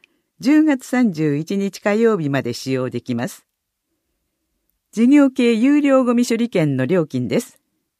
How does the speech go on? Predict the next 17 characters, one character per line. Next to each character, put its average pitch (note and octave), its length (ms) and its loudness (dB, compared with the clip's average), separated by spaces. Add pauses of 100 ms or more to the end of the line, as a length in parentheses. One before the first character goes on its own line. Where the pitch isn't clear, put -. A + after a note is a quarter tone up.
(880)
犬 F#3+ 240 -4
種、 - 320 -4 (720)
現 C#4+ 240 2
在 F#3+ 200 -2
と C#3+ 240 -2
改 G#3 260 -2
定 G3 200 -2
後 F#3 100 -2
の F3 120 -2
順 E3 180 -2
に E3 80 0
ご C3 100 -2
案 A#2+ 120 -4
内 A#2+ 160 -6
し - 100 -10
ま C3+ 140 -2
す。 - 160 -18